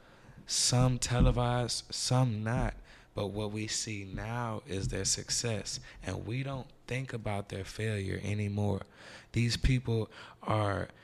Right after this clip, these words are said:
sending boxes to our house within a day from anywhere in the world, and these people are trying to send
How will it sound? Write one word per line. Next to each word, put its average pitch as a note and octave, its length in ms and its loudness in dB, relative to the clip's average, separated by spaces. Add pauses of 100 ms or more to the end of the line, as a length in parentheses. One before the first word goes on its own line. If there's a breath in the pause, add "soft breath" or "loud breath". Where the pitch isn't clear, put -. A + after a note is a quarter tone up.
(180 loud breath)
sending A#2 880 0 (340 loud breath)
boxes A#2 560 2
to - 120 2
our G#2 280 2
house A2+ 360 0
within G#2+ 320 0
a G2 80 -2
day G#2+ 280 0
from G2+ 280 -4
anywhere G#2 480 2
in F#2+ 180 -2
the F#2+ 80 -2
world, G#2 420 0 (300 loud breath)
and G#2 120 -4
these G#2 160 -6
people A#2 360 -2
are G#2+ 60 -4
trying A#2 260 -4
to A2+ 100 -2
send G#2 500 -2